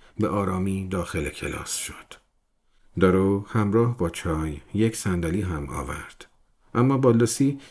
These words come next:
پیش از آن در نزدیکترین نیمکت نشسته بود و عرب پشت به سکوی معلم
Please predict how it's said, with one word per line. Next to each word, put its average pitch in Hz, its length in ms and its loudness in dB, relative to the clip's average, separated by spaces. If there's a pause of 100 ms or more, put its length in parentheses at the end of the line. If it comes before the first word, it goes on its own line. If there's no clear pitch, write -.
پیش 135 240 0
از 113 160 2
آن 98 320 0
در 107 160 0
نزدیکترین 110 800 0
نیمکت 104 500 0
نشسته 76 480 -6
بود - 240 -10 (540)
و 107 60 4
عرب 120 420 2 (340)
پشت 123 400 4
به 120 100 2
سکوی 113 540 -2
معلم 73 680 -4